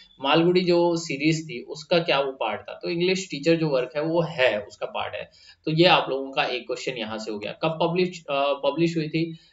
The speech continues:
अ, written थी, वो थी आपकी नाइनटीन फ़ोर्टी फ़ाइव। किसने लिखी थी, आर के नारायण। ये मालगुडी जो series थी उसका part था। Preceded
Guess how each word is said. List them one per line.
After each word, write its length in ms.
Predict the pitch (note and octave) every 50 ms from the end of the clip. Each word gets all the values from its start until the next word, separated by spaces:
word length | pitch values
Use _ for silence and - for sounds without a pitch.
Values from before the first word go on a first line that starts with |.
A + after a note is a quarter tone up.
| _ _ _ -
अ, 320 | C3 B2+ C3 C3 - - - D#3+
written 280 | E3+ E3+ G3 F#3+ F#3+
थी, 220 | F3+ F#3+ F#3 F#3 E3+
वो 160 | D#3 C#3+ C#3+
थी 140 | - - D#3
आपकी 280 | C3+ C3 - - C#3
नाइनटीन 400 | C3+ B2 A2+ A2+ A#2 B2+ C3+ -
फ़ोर्टी 240 | - - C3 B2 B2+
फ़ाइव। 340 | B2+ - B2 A#2 A#2 A#2+ - _
किसने 280 | - B2 - - D#3+ E3
लिखी 240 | E3 D#3 D#3+ E3 D#3+
थी, 160 | D3+ E3 D#3+
आर 200 | - A2+ A2+ A2+
के 120 | - B2
नारायण। 340 | A#2+ A#2+ A#2 A#2+ A#2+ A#2+ B2 - - _ _ _ _ _ -
ये 80 | D#3
मालगुडी 640 | E3 E3 D#3 D3+ D3+ D3+ D#3 D#3+ E3+ F3+ E3+ E3 - -
जो 480 | - B2 C#3 D3 D3+ D3 D3 C#3+ C#3 C#3
series 500 | C3+ - - C#3+ D3 E3+ E3+ E3 E3 E3
थी 80 | C#3 C3+
उसका 240 | - - - - F3
part 460 | F#3 F#3 F#3 - C3+ A2 G#2 G2+ G2
था। 280 | - - G2+ G2+ G#2 - - - _ _ _ - D#3+ F3+ - _ _ _ _ _ _ _ - - _ _ _ _ _ _ _ _ - C#3
Preceded 400 | - - E3 D#3+ D#3+ F3 E3+